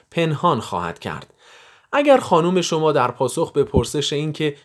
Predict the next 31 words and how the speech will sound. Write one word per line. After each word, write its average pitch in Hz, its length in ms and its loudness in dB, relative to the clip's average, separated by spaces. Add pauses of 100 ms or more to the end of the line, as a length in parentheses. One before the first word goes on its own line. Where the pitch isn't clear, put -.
چه 254 200 -2
وقت 180 280 0
از 117 180 -4
محل 107 380 -2
کار 107 260 0
خودت 110 300 0
خارج 104 340 -2
شدی، 147 440 -4 (200)
اگه 185 180 2
سریع 165 480 0
و 151 140 4 (180)
به 175 80 -2
صورت 156 360 2
روشن 143 460 0
جواب 113 380 0
نداد 110 400 -4 (240)
و 185 80 0
حالت 214 380 2
دفاعی 180 580 2
گرفت 147 420 2
و 139 220 2 (220)
بیان 147 280 4
کرد 147 300 -2
که 143 180 2
به 151 160 0
چه 285 180 -2
علت 143 340 0
این 110 120 -4
رو 107 80 -2
می‌پرسی 104 480 -2
یا 110 360 0